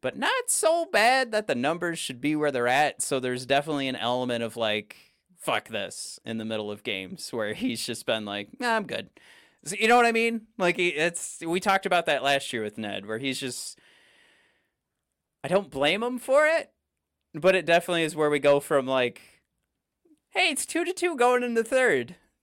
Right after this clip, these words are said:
to eight to two. You know, like, that's <laughs> kinda what I see. And it's, it's, again, it's not all on Ned, but certainly, like, the numbers show for Nedeljkovic, like,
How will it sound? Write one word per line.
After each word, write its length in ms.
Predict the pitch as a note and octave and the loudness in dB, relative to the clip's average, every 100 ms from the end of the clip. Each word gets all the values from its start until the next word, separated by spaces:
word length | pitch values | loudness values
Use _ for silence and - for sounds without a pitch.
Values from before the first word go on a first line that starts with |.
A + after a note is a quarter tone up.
| _ - | _ -2
to 520 | F3+ D#3+ D#3 C#3+ C#3+ _ _ _ _ | 0 0 0 -4 -6 _ _ _ _
eight 180 | G#3 A3 | 0 0
to 80 | G#3 | -4
two. 300 | - G#2+ G#2+ _ _ - | -10 -10 -12 _ _ 0
You 140 | E3+ | 0
know, 120 | D#3+ | 2
like, 180 | D#3+ E3+ | 2 2
that's 340 | F#3 F#3+ - | 4 2 0
<laughs> 760 | - C4+ F4 G4+ - E4+ - A#4 | -2 -2 0 -4 -6 -8 -4 -2
kinda 440 | C4 F4 G3+ G3+ F3 | -2 0 4 4 4
what 140 | D#3+ | 4
I 140 | D3 | 4
see. 340 | C#3 C3 G#2+ F#2 - - - - | 2 -4 -8 -10 -20 -20 -20 -2
And 120 | D3+ | 0
it's, 280 | E3+ - - | 0 -4 -2
it's, 140 | - G#3 | 0 2
again, 320 | A3+ E3+ G2 | 4 2 0
it's 180 | B2+ - | -4 0
not 200 | F3+ F3+ | 2 2
all 160 | F3 E3 | 2 0
on 140 | D3+ | 0
Ned, 340 | C3+ B2+ B2 | 2 0 -2
but 340 | A#2 A#2 A2+ - | -2 -2 -2 -2
certainly, 480 | - D3+ C#3 C#3 B2+ | 2 2 2 -2 0
like, 240 | A#2 A#2 | -2 -2
the 60 | A2+ | -2
numbers 500 | A#2+ A#2 A2+ - - | -2 -2 -4 -4 -2
show 600 | - A#2+ A#2 G#2+ G#2 - _ _ | 2 4 2 0 -4 -8 _ _
for 160 | - B2+ | -6 -4
Nedeljkovic, 640 | A2+ A2 A2 A#2 G#2+ G2 - | -2 0 -2 -2 -4 -4 -2
like, 320 | G#2 G2+ - | -2 -4 -10